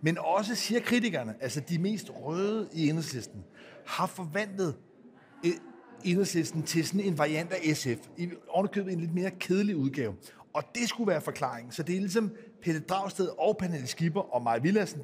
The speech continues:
den gruppe, der i virkeligheden er årsag til, at de er gået tilbage. Og det er det, du så nu ser et svar på, hvor Pernille Skipper så slår tilbage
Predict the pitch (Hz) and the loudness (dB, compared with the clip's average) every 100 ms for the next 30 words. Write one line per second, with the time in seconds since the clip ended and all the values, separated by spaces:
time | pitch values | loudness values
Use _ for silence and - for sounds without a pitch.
0 | - 214 - - 165 196 202 - - - | -2 -2 -4 -8 2 2 2 -2 -8 -20
1 | - 151 147 190 208 180 156 - - 160 | 2 2 4 2 2 0 -6 -12 -4 -4
2 | - 180 214 208 151 - 165 165 165 165 | 2 2 2 -2 -6 -2 0 0 -4 -4
3 | 156 147 139 120 107 107 - 135 190 185 | 0 0 -2 -2 -2 -4 -6 -2 -2 0
4 | 233 233 233 - 208 202 - 208 - 170 | 0 0 0 0 2 2 2 0 2 -2
5 | 160 170 165 151 147 156 139 123 185 190 | -2 -4 -4 -4 -4 -2 -2 0 0 0
6 | 202 180 170 - 165 - 139 135 139 190 | 0 -2 -4 -2 -2 -4 -2 2 4 2